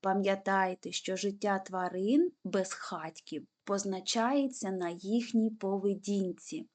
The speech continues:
Знання про поведінку та мову тварин урятують вас від небезпеки. Оберіть, будь ласка, цеглинку із тим кольором, який відповідає вашому настрою наприкінці уроку.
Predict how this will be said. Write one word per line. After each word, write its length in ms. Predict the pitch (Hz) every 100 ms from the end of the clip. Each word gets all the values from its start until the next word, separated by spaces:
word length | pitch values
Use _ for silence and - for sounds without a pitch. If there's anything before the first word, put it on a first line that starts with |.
| - - - -
Знання 760 | 175 220 233 240 247 240 220 -
про 140 | 202
поведінку 760 | 214 214 226 196 226 214 214 196
та 240 | 202 190
мову 600 | 185 190 226 277 311 320
тварин 680 | 320 269 277 233 196 170 - _ -
урятують 1160 | 262 262 214 190 - 214 220 285 359 381 381 240
вас 580 | 170 180 196 247 254 175
від 420 | 165 185 208 - _ 165
небезпеки. 960 | 170 170 170 - - 170 - - - _ _ _ _ _ - - -
Оберіть, 380 | 392 466 539 -
будь 120 | 320
ласка, 280 | 320 320 294
цеглинку 540 | 294 254 294 285 269
із 120 | 254
тим 240 | 262 254 262
кольором, 480 | 440 508 440 427 -
який 300 | 285 349 403
відповідає 680 | 294 339 320 311 453 523 339
вашому 460 | 302 381 302 269 247
настрою 640 | 233 254 294 - 269 233
наприкінці 680 | 208 226 214 214 196 - 190
уроку. 440 | 175 156 - -